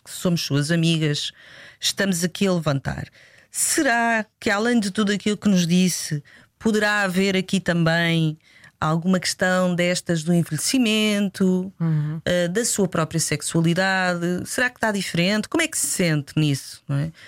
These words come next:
Speaker 1: Porque é que será que de repente uma sexualidade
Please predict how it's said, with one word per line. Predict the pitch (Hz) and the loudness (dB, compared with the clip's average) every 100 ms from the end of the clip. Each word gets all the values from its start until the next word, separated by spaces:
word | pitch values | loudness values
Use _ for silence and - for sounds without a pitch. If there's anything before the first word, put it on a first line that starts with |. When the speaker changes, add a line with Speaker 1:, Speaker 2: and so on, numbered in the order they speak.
| - _ | -20 _
Speaker 1:
Porque | 349 | -6
é | |
que | 349 - | -4 -2
será | 294 285 | -2 -4
que | - | -6
de | |
repente | - - 262 254 | -8 -2 -2 0
uma | 240 | 0
sexualidade | 240 240 - - 220 214 214 208 | 0 -4 -4 -2 0 2 2 0